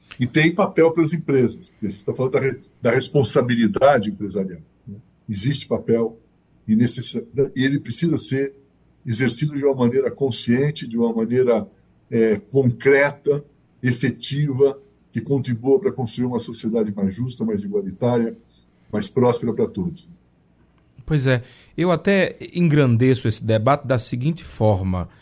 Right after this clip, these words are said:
Speaker 2: sabe, Caio? Porque a gente tá falando de uma liderança quilombola, mas a gente sabe que existem também as lideranças indígenas,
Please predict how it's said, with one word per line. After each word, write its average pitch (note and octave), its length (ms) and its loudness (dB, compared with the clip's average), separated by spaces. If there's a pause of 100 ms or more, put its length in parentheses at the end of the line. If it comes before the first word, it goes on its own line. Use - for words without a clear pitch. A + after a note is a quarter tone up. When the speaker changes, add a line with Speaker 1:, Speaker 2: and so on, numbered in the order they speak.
(220)
Speaker 2:
sabe, A#2+ 400 0
Caio? G2 380 4
Porque - 260 -2
a C3+ 40 2
gente B2+ 200 -2
tá A#2+ 140 0
falando G#2 720 0 (480)
de G2+ 180 0
uma A2+ 640 6 (400)
liderança A#2 720 4
quilombola, A2 960 4 (760)
mas A2 240 4
a A#2 60 6
gente A#2+ 240 2
sabe B2 320 2
que - 140 -4
existem A2+ 500 0
também G#2+ 300 4
as G2+ 100 4
lideranças G#2 720 2
indígenas, A#2+ 1000 2